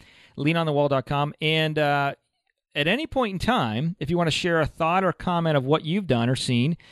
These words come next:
in relation to investing in volatile markets, connect with us on Twitter,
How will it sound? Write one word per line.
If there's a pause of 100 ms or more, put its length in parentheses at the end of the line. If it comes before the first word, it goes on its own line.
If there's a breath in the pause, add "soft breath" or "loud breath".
(160 loud breath)
in
relation
to
investing
in
volatile
markets, (600 soft breath)
connect
with
us
on
Twitter,